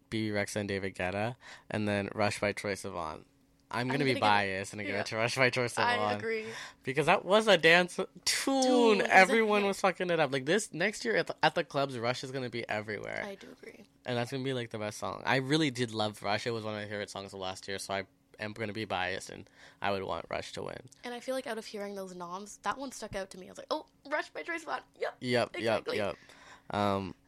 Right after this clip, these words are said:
Speaker 1: Padam Padam by Kylie Minogue was everywhere, but, like, I'd never, like, went out of my way to stream that song. I don't <laughs> remember a single time that I did that.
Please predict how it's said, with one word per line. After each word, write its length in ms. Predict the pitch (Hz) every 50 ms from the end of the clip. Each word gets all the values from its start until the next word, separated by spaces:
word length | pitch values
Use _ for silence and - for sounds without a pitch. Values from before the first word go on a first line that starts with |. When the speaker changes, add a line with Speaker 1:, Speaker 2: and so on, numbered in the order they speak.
| _ _ _ _ - -
Speaker 1:
Padam 320 | - 135 139 165 185 190 175
Padam 400 | 175 151 131 143 143 139 139 127
by 320 | 127 117 107 107 104 101 -
Kylie 300 | - - 117 113 117 117 110
Minogue 220 | 107 101 101 98
was 140 | 101 95 92
everywhere, 380 | 95 92 95 90 87 85 80
but, 180 | - - 78 -
like, 180 | 76 82 87 - -
I'd 240 | - 95 104 104 104
never, 320 | 101 90 90 - - -
like, 200 | 92 92 95 - - -
went 180 | - 104 95 90
out 80 | 87 87
of 80 | 90
my 100 | 98 95
way 120 | 90 90 90
to 100 | 82 92
stream 220 | - 101 98 95
that 180 | 95 95 - -
song. 160 | 113 107 104
I 80 | 113
don't 140 | 117 120 120
<laughs> 100 | 123 143
remember 380 | 165 156 143 131 113 120 117 113
a 180 | 107 - -
single 340 | 466 - - 131 117 110 110
time 200 | - - 117 104
that 100 | 101 101
I 60 | 101
did 240 | 95 90 101 98 95
that. 240 | 101 92 87 87